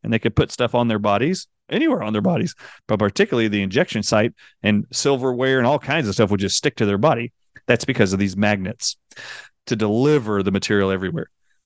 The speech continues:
Now, Moderna and Pfizer shots are the exact same. It's the M R N A gene therapy. The concern about those two shots are the inventors, the people credited with creating this M R N A gene therapy technology.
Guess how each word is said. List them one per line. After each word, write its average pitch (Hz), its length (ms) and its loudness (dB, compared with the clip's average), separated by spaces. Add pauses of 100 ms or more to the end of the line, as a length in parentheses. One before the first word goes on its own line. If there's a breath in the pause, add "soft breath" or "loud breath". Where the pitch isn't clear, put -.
Now, 110 180 2
Moderna 123 580 0
and 139 100 0
Pfizer 120 420 0
shots 113 340 0
are 107 80 0
the 107 120 0
exact 107 460 -2
same. 117 400 0
It's - 160 -8
the 98 160 -8
M 117 160 0
R 117 80 4
N 107 80 2
A 104 120 2
gene 101 260 -2
therapy. 110 500 0 (240)
The 120 100 4
concern 190 360 0
about 104 200 0
those 104 180 -2
two 110 160 -2
shots 98 380 0
are 98 380 0 (460 loud breath)
the 117 320 0
inventors, 127 1080 0 (640)
the 113 240 4 (100)
people 214 640 0
credited 139 720 -2
with 107 260 -2
creating 156 680 0
this 127 260 0
M 139 280 0
R 127 260 2
N 127 100 -2
A 120 180 2
gene 113 300 0
therapy 113 380 0
technology. 98 840 0